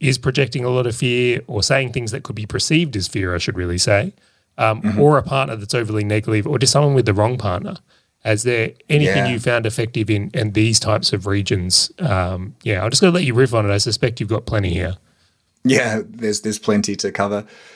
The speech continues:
Speaker 2: So i-, if you think about relationships of any kind, whether they're intimate or in business, they are simply a mirror. So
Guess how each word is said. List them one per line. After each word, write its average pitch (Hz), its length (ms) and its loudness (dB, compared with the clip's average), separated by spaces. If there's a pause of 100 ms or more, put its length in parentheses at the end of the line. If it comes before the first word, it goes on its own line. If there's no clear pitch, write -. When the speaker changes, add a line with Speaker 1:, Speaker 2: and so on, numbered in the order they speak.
(100)
Speaker 2:
So 139 320 6 (160)
i-, - 80 -8 (140)
if 123 140 -2
you 147 80 0
think 165 220 2
about 147 260 2
relationships 107 720 -2
of 92 80 -6
any 113 200 6
kind, 92 380 0
whether 95 240 -4
they're 90 260 0
intimate 104 560 4 (100)
or 98 300 -4
in 92 140 -6
business, 98 580 2 (480)
they 110 220 2
are 104 60 -2
simply 120 360 2
a 90 60 0
mirror. 87 380 -2 (800)
So 113 440 4